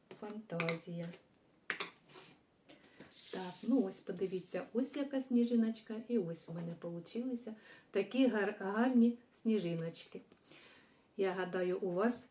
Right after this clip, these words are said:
дітки, теж получаться дуже-дуже гарні, дуже-дуже яскраві сніжиночки. І я дуже буду чекати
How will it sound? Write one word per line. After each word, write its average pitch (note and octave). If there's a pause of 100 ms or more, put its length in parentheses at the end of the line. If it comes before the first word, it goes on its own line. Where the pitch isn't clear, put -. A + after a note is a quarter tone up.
(180)
дітки, F#3 (160)
теж G3+
получаться F3+
дуже-дуже D4+
гарні, F#3
дуже-дуже B3+
яскраві A3+
сніжиночки. F3 (440)
І F#3+
я F#3+
дуже C4
буду A3
чекати G#3